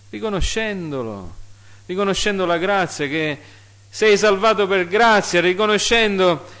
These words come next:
che sei, che hai ricevuto grazia sopra grazia, riconoscendo l'opera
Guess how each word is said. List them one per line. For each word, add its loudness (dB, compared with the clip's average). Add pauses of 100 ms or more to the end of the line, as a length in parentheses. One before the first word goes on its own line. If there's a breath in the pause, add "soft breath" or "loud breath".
(180 loud breath)
che 0
sei, 4 (280 soft breath)
che 0
hai 6
ricevuto 4
grazia 4
sopra 2
grazia, 0 (2250 soft breath)
riconoscendo 0
l'opera 4